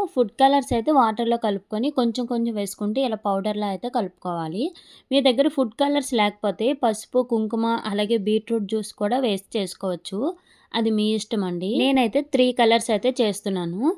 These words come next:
కలర్ కలుపుకున్న కార్న్ ఫ్లోర్‌ని ఇలా మిక్సీ జార్‌లో వేసుకొని ఒక ఫైవ్ సెకండ్స్ అయితే గ్రైండ్ చేసుకోవాలి. ఎక్కువసేపు అవసరం లేదండి. గ్రైండ్ చేసుకున్నాక ఇలా పేపర్‌లో ఆరబెట్టుకోవాలి. ఎండలో అయితే వన్ అవర్ సరిపోతుంది,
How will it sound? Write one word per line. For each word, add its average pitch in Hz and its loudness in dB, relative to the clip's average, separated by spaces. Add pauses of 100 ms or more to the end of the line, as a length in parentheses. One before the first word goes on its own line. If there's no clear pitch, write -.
(100)
కలర్ 262 4
కలుపుకున్న 240 0
కార్న్ 208 -4
ఫ్లోర్‌ని 196 -4 (220)
ఇలా 226 0
మిక్సీ 220 -2
జార్‌లో 240 -2
వేసుకొని 208 -4
ఒక 285 0
ఫైవ్ 226 2
సెకండ్స్ 233 -4
అయితే 220 -4 (160)
గ్రైండ్ 214 0
చేసుకోవాలి. 180 -6 (460)
ఎక్కువసేపు 247 0
అవసరం 202 -2
లేదండి. 180 -4 (160)
గ్రైండ్ 240 2
చేసుకున్నాక 233 0
ఇలా 247 2
పేపర్‌లో 220 0
ఆరబెట్టుకోవాలి. 196 -4 (400)
ఎండలో 233 4
అయితే 262 6
వన్ 233 4
అవర్ 220 -2
సరిపోతుంది, 208 -2